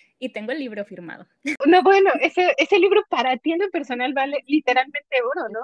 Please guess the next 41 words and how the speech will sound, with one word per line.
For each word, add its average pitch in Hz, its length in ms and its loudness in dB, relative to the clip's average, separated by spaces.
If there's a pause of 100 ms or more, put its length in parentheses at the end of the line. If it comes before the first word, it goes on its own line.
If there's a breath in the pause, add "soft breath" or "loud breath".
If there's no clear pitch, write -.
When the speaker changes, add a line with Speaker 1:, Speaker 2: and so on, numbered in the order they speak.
(160)
Speaker 2:
O 262 140 -10
sea, 233 340 -4
es 247 160 -8
uno 277 140 0
de 359 80 4
tus 269 160 -12
tesoros, 240 440 0
ciertamente. 226 680 -4
Speaker 1:
Sí, 269 560 -12
es 233 160 -10
mi 285 160 -8
tesoro, 214 420 -12
así, 220 240 -16
de, 208 220 -18
de 208 160 -16
mi 196 320 -20
biblioteca, 208 760 -14 (400)
es 214 180 -4
Speaker 2:
Ok. 233 120 -6
Speaker 1:
mi 285 320 -2
tesoro - 240 -16 (220)
totalmente, 180 800 -10 (140)
porque 220 260 -6
ese 254 160 -4
libro 269 260 -8 (100)
que 277 80 -10
de 233 100 -8
verdad 196 260 -12
me 233 200 -14
cambió 196 300 -12
el 214 80 -12
rumbo, 269 500 -8 (520)
y 240 120 2
me 247 100 -2
Speaker 2:
Ajá. - 0 -
Speaker 1:
lo 320 100 0
firmó - 180 -14 (320)
el 165 60 -20
autor. - 200 -20
<laughs> - 680 -18
Sí. 208 240 -10